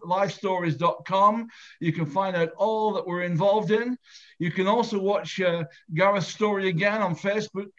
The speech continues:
and also on YouTube. And if you go to YouTube on, uh, Life Stories at Lunch, you can watch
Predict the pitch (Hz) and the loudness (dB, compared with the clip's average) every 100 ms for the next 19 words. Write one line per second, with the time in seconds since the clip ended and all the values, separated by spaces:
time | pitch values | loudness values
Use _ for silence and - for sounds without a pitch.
0 | - 190 170 214 240 - 170 165 170 165 | -12 -4 -2 -2 -4 -6 -4 -2 -2 -2
1 | 160 165 190 226 220 226 254 254 _ _ | -4 0 0 0 0 0 -2 -6 _ _
2 | _ - _ _ 175 202 233 233 277 220 | _ -20 _ _ -6 -2 0 2 2 2
3 | 202 226 240 - 202 202 180 170 170 170 | 2 2 0 -2 -2 2 2 2 -2 -4
4 | - - 160 196 226 226 214 214 202 202 | -8 -4 2 4 2 0 0 2 2 0
5 | 190 - _ _ - 147 170 175 226 247 | -2 -8 _ _ -4 -4 4 4 4 2
6 | - - _ _ _ _ 180 208 214 196 | -4 -12 _ _ _ _ -4 -4 -2 0
7 | 202 208 | 0 -2